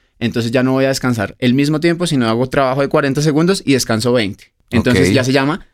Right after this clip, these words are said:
Speaker 1: descanso incompleto. No me alcanzo a recuperar cien por ciento y ya tengo que em-, empezar la siguiente serie. Y hago, digamos que también cinco series.
Speaker 2: ¿Es un po-, el, el entrenamiento funcional es un poquitico así?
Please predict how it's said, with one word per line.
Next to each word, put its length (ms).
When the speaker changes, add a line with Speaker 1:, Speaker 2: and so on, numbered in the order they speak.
Speaker 1:
descanso 400
incompleto. 480
No 160
me 80
alcanzo 320
a 60
recuperar 420
cien 300
por 120
ciento 400
y 80
ya 160
tengo 140
que 80
em-, 160
empezar 340
la 80
siguiente 340
serie. 260
Y 100
hago, 180
digamos 280
que 100
también 220
cinco 240
series. 300
Speaker 2:
¿Es 140
un 60
po-, 120
el, 80
el 80
entrenamiento 440
funcional 340
es 80
un 60
poquitico 400
así? 320